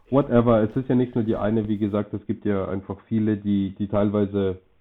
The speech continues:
unerklärliche Faxen machen. Es gibt ja viele, die teilweise auch Sachen machen, im positiven Sinne Sachen machen, wo man sich denkt, boah, krass. Hätte ich jetzt anders gesehen oder hätte ich nicht so positiv erwartet, wie ich's wiedergespiegelt bekommen hab. Also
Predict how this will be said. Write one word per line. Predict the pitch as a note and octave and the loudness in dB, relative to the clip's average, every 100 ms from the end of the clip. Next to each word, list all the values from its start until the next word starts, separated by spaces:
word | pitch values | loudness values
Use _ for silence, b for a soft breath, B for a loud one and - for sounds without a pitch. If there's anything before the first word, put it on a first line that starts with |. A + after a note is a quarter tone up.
| _ _ _ _ _ | _ _ _ _ _
unerklärliche | C3+ C#3+ B2 A#2+ A2 G#2 | 4 4 4 2 0 -2
Faxen | G#2 A#2+ A#2 A#2+ | -6 -8 -4 -2
machen. | G#2 G2+ G#2+ G2 | -2 -2 -4 -6
Es | G2 | -6
gibt | G2+ G2+ | -6 -4
ja | |
viele, | G2 A2 G#2 G2+ | -4 -2 -2 -2
die | G2+ | -4
teilweise | G#2 G2+ G2 G2+ G2 | 0 0 0 -2 -2
auch | F#2+ - | -4 -4
Sachen | G#2 A#2 G2+ | -4 -4 -4
machen, | G2 G#2 G2 - - | -4 -6 -8 -10 -2
im | A#2 G2+ | 0 2
positiven | C3 C#3 C3 A#2+ A#2 | 2 2 0 -2 0
Sinne | A#2 A#2 | 0 0
Sachen | G#2+ G#2+ G#2+ | -2 -4 -4
machen, | G#2 G#2+ | -4 -2
wo | G2+ | -2
man | G2+ G2 | -2 -4
sich | F#2+ | -6
denkt, | G2 F#2+ | -6 -4
boah, | G2 F#2+ | -4 -4
krass. | - G#2 A#2 - b b b b b b - | -4 -4 -4 -12 b b b b b b 2
Hätte | A#2 B2+ | 4 4
ich | C3 | 2
jetzt | A2+ | 2
anders | B2 C#3 C#3 | 0 0 -2
gesehen | B2+ A#2+ B2+ | -2 0 0
oder | B2 A2 | 0 -2
hätte | A2 G#2+ | -2 -2
ich | A#2+ | -2
nicht | B2 - | -4 -2
so | B2 B2 | 0 0
positiv | A#2 B2 B2 A#2+ A#2 | 0 -2 -2 -6 -4
erwartet, | A2+ G#2+ A#2+ B2 A#2 | -2 -2 -2 -4 -4
wie | G#2 | -4
ich's | G2 | -2
wiedergespiegelt | A#2 C3 B2 A#2+ - A#2 A2+ | -2 0 -2 -4 -2 -2 -2
bekommen | A2 A2+ A2+ A2+ | -4 -2 -2 -2
hab. | A2 - | -2 -4
Also | G2+ G2+ F#2+ | -4 -6 -6